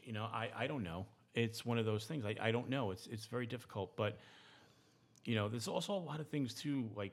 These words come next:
with conspiracy theories. Um, beside people just trying to justify it in their head, I think it's one of those things, too, where I'll, I'll give you an example. This is a story from professional wrestling.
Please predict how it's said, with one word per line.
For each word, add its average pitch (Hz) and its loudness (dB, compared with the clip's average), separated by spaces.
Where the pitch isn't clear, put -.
with 107 -8
conspiracy 107 -4
theories. 85 -6
Um, 92 4
beside 170 4
people 156 -2
just 113 -4
trying 120 0
to 107 -8
justify 107 2
it 87 -2
in 104 2
their 92 0
head, 120 0
I 170 6
think 220 4
it's 220 0
one 190 2
of 160 2
those 123 -2
things, 131 -2
too, 139 -4
where 98 0
I'll, 160 6
I'll 170 8
give 180 4
you 175 0
an 156 -2
example. 110 2
This 120 -2
is 151 -2
a - -8
story 131 -2
from 110 2
professional 113 0
wrestling. 92 -2